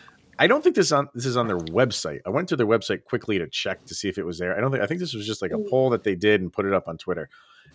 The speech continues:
Speaker 1: And it was for the, the, the Jack Adams Award, which is the league's best coach,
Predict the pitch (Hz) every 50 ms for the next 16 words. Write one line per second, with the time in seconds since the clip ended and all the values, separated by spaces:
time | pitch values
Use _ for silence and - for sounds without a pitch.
0 | 135 135 147 151 147 147 143 - - - - 139 143 160 165 165 156 156 156 151
1 | 135 - _ _ _ _ _ - 120 95 - - - 110 120 120 107 101 120 110
2 | 101 123 120 117 - 123 113 104 95 85 85 78 76 73 80 90 87 - 101 92
3 | 87 98 92 95 101 101 101 92 90 87 - - - - - _ _ _ _ _
4 | _ _ _ - - - - - - 117 104 - - - 120 - - - - -